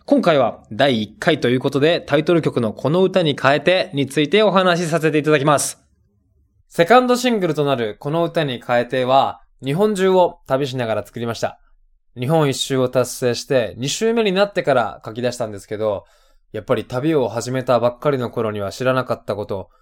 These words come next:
気づかなかったこと、考えもしなかったこととか、あとは景色とか気持ちの変化とか、本当にたくさんのことを詰め込みました。えー、旅をしてみたいと思ってる人とか、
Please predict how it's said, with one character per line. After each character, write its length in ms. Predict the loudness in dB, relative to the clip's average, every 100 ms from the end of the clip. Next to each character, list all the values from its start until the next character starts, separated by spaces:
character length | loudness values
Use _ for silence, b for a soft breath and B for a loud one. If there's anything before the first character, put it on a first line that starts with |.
| _ _
気 140 | -10 -8
づ 100 | -2
か 120 | 0
な 100 | 0
か 100 | -4
っ 100 | -4
た 100 | -8
こ 120 | -6
と、 260 | -8 -10 _ _ _ _ _ _
考 260 | -4 0
え 60 | 0
も 100 | 0
し 140 | -2
な 100 | -4
か 100 | -4
っ 80 | -6
た 80 | -8
こ 100 | -12
と 120 | -14
と 100 | -14
か、 220 | -14 -16 _ _ _ _ _ _ _
あ 100 | -14
と 100 | -10
は 120 | -10
景 180 | -10 -10
色 260 | -8 -12 -12
と 120 | -12
か 280 | -10 -12 -14
気 120 | -8
持 80 | -8
ち 120 | -4
の 80 | -4
変 120 | -4
化 100 | -4
と 100 | -6
か、 220 | -8 -10 _ _ _ _ _
本 200 | -10 -6
当 60 | -6
に 120 | -4
た 100 | -8
く 60 |
さ 120 | -4 -4
ん 60 |
の 100 | -4
こ 80 | -4
と 120 | -6
を 140 | -6 _ _ _ _
詰 200 | -12 -12
め 40 |
込 80 | -10
み 60 |
ま 120 | -8 -6
し 60 |
た。 220 | -6 -8 -12 _ _ _ _ _ _ _ _ _ -16
え 220 | -14 -14
ー、 20 |
旅 280 | -10 -4 -2
を 80 | -2
し 80 | -2
て 100 | -6
み 140 | -4
た 100 | 0
い 80 | -2
と 80 | -2
思 140 | -8
っ 100 | -12
て 100 | -14
る 80 | -16
人 140 | -12
と 100 | -8
か、 280 | -4 -4 -4